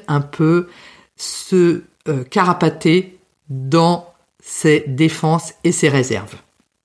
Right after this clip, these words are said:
Et en fait, ce qui est intéressant de, de voir, c'est que l'on peut, en fait, euh, leurrer le cerveau parce que il y a un exemple qui est vraiment flagrant par rapport à ça,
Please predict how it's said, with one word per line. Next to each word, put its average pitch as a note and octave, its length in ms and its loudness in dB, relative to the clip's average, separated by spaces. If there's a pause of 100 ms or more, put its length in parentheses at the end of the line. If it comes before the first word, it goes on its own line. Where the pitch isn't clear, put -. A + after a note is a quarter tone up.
(1000)
Et F#3+ 100 4
en G#3 60 2
fait, D4 220 0
ce - 80 -10
qui B3 60 2
est - 120 -2
intéressant G3 640 0
de, D3+ 420 2
de D#3+ 80 0
voir, A3+ 280 0
c'est A#3 160 -2
que A3 140 0
l'on G3 180 2
peut, C#4 400 0 (600)
en G3+ 120 -4
fait, C#4 420 -4 (120)
euh, F3+ 260 2
leurrer B3+ 320 2
le B3 100 2
cerveau G3+ 460 0
parce C4 240 -4
que G#3 400 0 (340)
il F3 60 -4
y F#3+ 60 2
a F#3 80 4
un F#3 80 2
exemple G3 420 2
qui F#3 140 0
est D#3+ 40 4
vraiment A#3 440 0
flagrant A3+ 540 0
par A3 120 2
rapport E3+ 300 0
à D#3+ 80 2
ça, A3 460 0